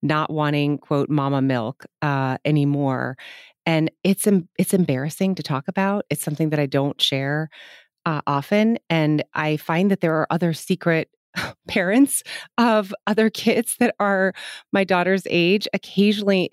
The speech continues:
I'll uncover that they too are having this experience.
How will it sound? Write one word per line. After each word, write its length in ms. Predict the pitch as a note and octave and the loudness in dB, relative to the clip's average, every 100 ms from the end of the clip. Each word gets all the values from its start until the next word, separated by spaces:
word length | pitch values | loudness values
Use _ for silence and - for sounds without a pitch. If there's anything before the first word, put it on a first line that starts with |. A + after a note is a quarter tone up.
| - | -4
I'll 160 | F3 - | -4 0
uncover 600 | F3+ F3 D#3+ D3+ F#3 A3+ | -2 -2 -4 -2 0 0
that 220 | G3 - | 0 0
they 220 | E3 D#3+ _ - | 0 0 _ -6
too 480 | - D#3 F3 G3+ - | 2 4 4 4 2
are 340 | D3+ D3 D3 | 0 0 -2
having 300 | D#3+ E3 F3 | -2 0 0
this 180 | E3 - | 0 -4
experience. 640 | C#3+ - D3 D3+ F#3+ A3+ | -8 -4 0 2 2 0